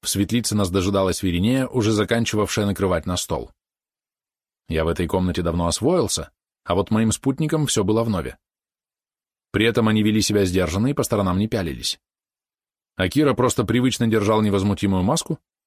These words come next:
а Андрюха был так напряжён и даже испуган, что тут не до любопытства. «Здравствуйте, гости дорогие!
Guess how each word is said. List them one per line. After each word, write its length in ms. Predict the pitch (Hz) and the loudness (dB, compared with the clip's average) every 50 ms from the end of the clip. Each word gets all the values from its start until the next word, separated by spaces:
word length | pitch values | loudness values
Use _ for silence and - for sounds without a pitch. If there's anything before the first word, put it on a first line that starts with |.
| _ _ _ - | _ _ _ -2
а 140 | 82 85 | 0 0
Андрюха 400 | 92 98 98 101 131 123 - 120 | 2 2 2 2 2 2 2 0
был 180 | 107 107 113 107 | 0 0 0 0
так 180 | - 110 98 - | 0 -2 -2 0
напряжён 440 | 110 92 101 107 104 98 117 117 | -2 0 0 0 2 2 2 0
и 40 | 110 | 2
даже 220 | 98 98 87 98 101 | 0 0 0 0 0
испуган, 420 | 90 - - - 170 165 156 147 | -2 -2 -2 -4 -2 -2 -2 -2
что 160 | - - 135 | -2 -2 -2
тут 180 | - 123 104 - | -2 -2 -2 -2
не 80 | 120 | 0
до 80 | 107 117 | 0 0
любопытства. 600 | 113 120 123 127 - 110 - - - 69 - - _ _ _ _ _ _ _ _ _ _ _ _ _ _ _ _ _ _ _ _ _ - | 0 0 0 -2 -2 -2 -4 -6 -8 -10 -12 -14 _ _ _ _ _ _ _ _ _ _ _ _ _ _ _ _ _ _ _ _ _ -4
«Здравствуйте, 680 | - 113 113 147 190 233 226 - 202 220 208 165 196 170 | -2 0 2 2 4 2 2 2 2 0 2 2 2 2
гости 320 | 139 139 117 - - - | 2 2 0 0 0 0
дорогие! 540 | 101 104 98 98 90 85 87 76 64 - | 0 2 2 0 0 -2 -4 -6 -6 -8